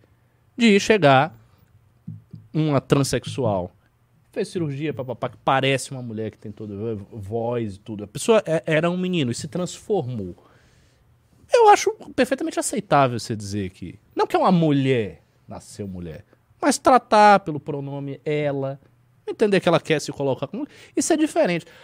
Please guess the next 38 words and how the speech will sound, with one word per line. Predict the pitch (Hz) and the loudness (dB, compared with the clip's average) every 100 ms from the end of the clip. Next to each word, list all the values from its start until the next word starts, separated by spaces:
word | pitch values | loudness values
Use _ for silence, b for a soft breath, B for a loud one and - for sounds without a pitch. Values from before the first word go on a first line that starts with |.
| b | b
Agora, | - 165 190 | 0 4 4
um | 247 339 | 4 0
cara | - - 214 175 131 107 | -6 2 6 8 6 2
que | - - 165 | -4 -2 6
é | 165 | 8
um | 247 392 | 8 4
cara | - - - 131 107 | 2 8 8 8 6
que | 101 156 | 0 -4
está | - - | 0 4
ali | 269 294 | 4 4
fazendo | - 285 214 | 2 2 2
uma, | 226 214 214 | 4 6 6
claramente | - 202 392 392 254 | 4 6 8 8 8
uma | 214 | 6
palhaçada | - - 370 330 - - 139 127 120 110 _ - | 8 8 8 8 6 6 8 8 6 0 _ -2
com | 226 | 2
um | 247 | 4
vestido | 277 - 208 | 4 4 0
que | 196 | 2
não | 220 | 2
tem | 240 | 4
característica | 254 262 247 254 - | 2 0 0 -4 -2
feminina | 247 254 262 285 | -2 0 4 8
nenhuma, | 311 320 240 214 | 8 8 6 8
ele | 180 | 6
diz, | 175 190 | 6 6
"Eu | 202 | 6
sou | - 233 | 8 8
uma | 220 156 | 8 8
mulher | 135 127 147 | 10 10 10
porque | 135 - | 8 6
eu | 120 | 6
quero | - 127 | 6 4
ser | - | 4
uma | 107 | 0
mulher." | 104 92 95 127 120 92 _ _ _ - | 0 -2 4 6 6 4 _ _ _ -10
Mas | |
é, | 185 | -6